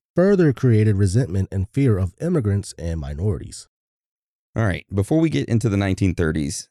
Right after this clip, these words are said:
Speaker 2: we need to talk about an individual named Harry J. Anslinger. And this guy's a big piece of shit, by the way.
Speaker 1: He is.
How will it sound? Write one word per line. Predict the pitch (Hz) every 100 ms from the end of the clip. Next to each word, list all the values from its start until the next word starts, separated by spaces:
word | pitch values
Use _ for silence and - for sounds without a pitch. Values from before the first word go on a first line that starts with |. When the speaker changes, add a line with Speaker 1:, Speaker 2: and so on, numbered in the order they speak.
| -
Speaker 2:
we | 92
need | 95 92
to |
talk | 90 90 82 - -
about | 82 82
an | 85
individual | 85 85 82 82 78
named | 78 80 -
Harry | - 95 90 87 82
J. | 78 - 78 80
Anslinger. | - 78 78 - 69 - - _ _ _ _ _ _ _ -
And | 98
this | 107
guy's | - 90 82
a |
big | 80 80
piece | 82 -
of |
shit, | - 76 - _ -
by | -
the | 64
way. | 50 92
Speaker 1:
He | 90
is. | 69 71